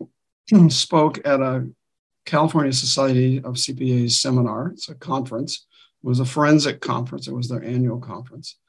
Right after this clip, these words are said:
And I was asked to talk about crisis and crisis management and dealing with the various areas of crisis, 'cause it, crisis comes in some really, really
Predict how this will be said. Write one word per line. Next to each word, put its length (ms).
And 200
I 60
was 180
asked 240
to 80
talk 220
about 320
crisis 680
and 160
crisis 400
management 560
and 640
dealing 500
with 640
the 200
various 560
areas 340
of 100
crisis, 360
'cause 180
it, 180
crisis 340
comes 300
in 360
some 440
really, 360
really 500